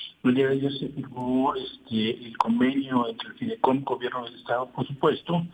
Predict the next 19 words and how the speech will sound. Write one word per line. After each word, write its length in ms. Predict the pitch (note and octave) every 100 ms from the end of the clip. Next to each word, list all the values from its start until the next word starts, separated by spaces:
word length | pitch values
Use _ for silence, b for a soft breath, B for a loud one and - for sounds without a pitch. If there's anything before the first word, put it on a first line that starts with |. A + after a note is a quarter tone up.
| B B -
el 100 | A#2+
gobierno 360 | A#2+ A#2+ B2+ C3
municipal, 680 | C3 B2+ D#3 - - D3+ F#3+
estando 360 | - A#2+ A#2+
presentes 480 | - B2+ B2 A#2+ C3
los 260 | A#2 - -
industriales, 580 | A2+ - - B2+ D3 -
el 140 | -
representante 560 | - - A#2+ B2+ B2 C3+
de 80 |
Proxibanca, 540 | - B2+ C3+ A#2 B2 A#2+
en 100 | A#2
este 160 | -
caso 400 | - - C#3 G#2+ - B B B B -
el, 240 | A2+ A2+
el 840 | A#2+ - A#2 A2+ A2+ A2+ A2+ B2
ingeniero 360 | B2 - B2+ C3
Ricardo 420 | C3 C3 C#3+ D3+
Becchi, 360 | F3+ E3 -